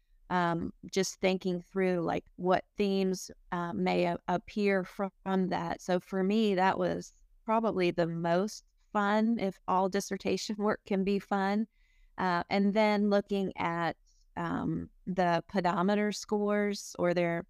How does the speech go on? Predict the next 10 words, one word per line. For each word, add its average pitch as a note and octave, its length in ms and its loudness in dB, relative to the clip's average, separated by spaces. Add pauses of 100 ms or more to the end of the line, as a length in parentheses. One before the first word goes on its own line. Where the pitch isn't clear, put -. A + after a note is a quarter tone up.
(100)
the F3 100 0
steps. - 840 -2 (720)
And F#3+ 200 0
so F#3+ 160 0
I F#3 60 6
was F#3 120 2
lucky G#3+ 360 2
enough F#3 320 2
to F#3+ 120 -4
have, F3+ 600 -2